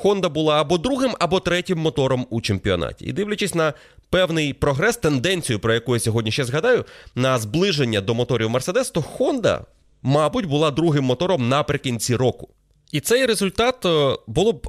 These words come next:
непогано зафіксувати і рухатися далі. Але це вже сталося після того, як Honda прийняла рішення, що їх Формула один у цьому форматі не цікавить. І тут Red Bull почали пропрацьовувати різні схеми.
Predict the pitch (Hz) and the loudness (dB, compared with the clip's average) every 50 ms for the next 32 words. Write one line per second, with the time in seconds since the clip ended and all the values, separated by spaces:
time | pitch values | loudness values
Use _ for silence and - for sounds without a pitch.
0 | - - 190 185 175 175 - 156 139 165 190 185 160 117 104 143 143 - - 135 | -6 -2 0 2 2 2 2 0 2 2 2 2 2 2 2 0 0 0 -2 -2
1 | - - 151 139 101 98 85 82 - - 135 - - 127 113 110 107 95 - 104 | 0 0 0 2 2 2 2 0 0 -2 -4 -2 0 0 2 2 0 0 -2 -4
2 | - 107 - - 123 123 123 139 226 240 214 120 76 62 - - - - - - | -4 -2 0 0 0 0 0 0 0 0 0 0 -2 -6 -8 -12 -20 -20 -20 -20
3 | - _ _ _ _ _ _ _ _ _ - 135 120 113 104 110 117 131 135 139 | -20 _ _ _ _ _ _ _ _ _ -2 0 2 2 2 2 2 2 2 2
4 | 147 143 123 - - 143 143 123 131 123 - - 131 135 131 - - 117 - - | 2 0 -2 -2 0 0 0 2 0 0 0 0 2 2 2 2 0 0 0 0
5 | 127 107 - 113 - 127 120 110 110 101 - - - 135 139 143 139 127 - - | -2 0 0 0 0 2 2 4 2 2 0 -2 0 0 2 2 0 0 0 2
6 | 139 123 110 120 113 98 95 113 127 - - 113 110 107 - - - 110 101 95 | 2 2 4 4 2 2 2 0 -2 -2 -2 -2 -2 -2 -2 -2 0 0 0 0
7 | 85 87 135 185 190 - - - 131 131 127 120 113 110 107 104 98 127 151 143 | -2 -2 -2 -4 -4 -4 -2 0 2 2 2 2 2 2 2 2 2 0 -2 -2
8 | - 117 107 - - 117 120 117 107 - - - - - _ _ _ - 117 107 | -2 -4 -2 -2 -2 -2 0 -2 -2 -4 -6 -12 -20 -20 _ _ _ -2 0 2
9 | 107 104 104 - - 101 92 - - - _ _ - 101 104 101 92 - - 101 | 2 2 0 0 -2 -4 -4 -6 -12 -20 _ _ -2 0 0 0 0 0 -4 -4
10 | - - 80 - - - - - - - _ - 110 113 110 110 110 110 110 - | -2 -2 -4 -4 -6 -10 -18 -20 -20 -16 _ -6 -4 -2 -2 0 0 -2 -2 0
11 | 214 262 - - - - - 139 135 127 113 127 180 196 - - 123 - - 113 | -2 -2 -2 -2 -4 -2 0 0 0 0 0 0 -2 0 0 -2 -2 0 0 0
12 | 135 135 - - 117 - - 113 104 - - 120 110 107 104 101 98 - - 101 | 0 0 0 -2 -2 0 0 0 0 0 0 2 2 2 2 0 0 0 0 -2
13 | 104 - - 98 95 101 85 - 92 85 - - - - 71 62 64 | -2 0 0 0 0 0 -2 -2 -4 -4 -4 -4 -4 -4 -4 -4 -6